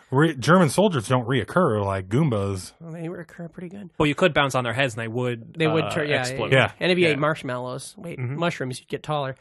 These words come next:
Speaker 1: Yeah, and if
Speaker 3: Yeah.
Speaker 1: they
Speaker 2: One of
Speaker 1: touched you, you
Speaker 2: Mario's,
Speaker 1: shrunk.
Speaker 2: okay, we're moving on. One of Mario's <laughs> most successful spin-off series was a racing game for the Super Nintendo. That name of this series is Mario
Speaker 3: Mario Kart.
Speaker 2: Racing. Okay, you got that.
Speaker 1: Mario, Super Mario World's a spin-off series too, 'cause that's his cape attack.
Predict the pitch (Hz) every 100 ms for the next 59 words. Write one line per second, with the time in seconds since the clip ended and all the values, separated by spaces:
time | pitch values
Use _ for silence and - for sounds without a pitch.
0 | - 135 131 113 202 254 190 226 240 233
1 | 233 220 - - - 104 143 143 196 175
2 | 143 123 147 196 233 247 220 220 220 214
3 | 196 170 190 202 208 - 170 175 - -
4 | 160 151 - 151 147 151 139 175 220 175
5 | 147 131 139 - 160 147 156 127 113 -
6 | _ _ _ - 170 - 180 202 185 180
7 | - 170 151 135 175 196 127 - - -
8 | - 185 147 143 190 208 - 120 110 131
9 | 131 - 160 - - - - 127 175 165
10 | 139 190 165 151 147 135 110 131 165 117
11 | 101 - 113 104 - 123 117 107 - 143
12 | 127 107 107 110 - 98 - 139 92 -
13 | 98 85 -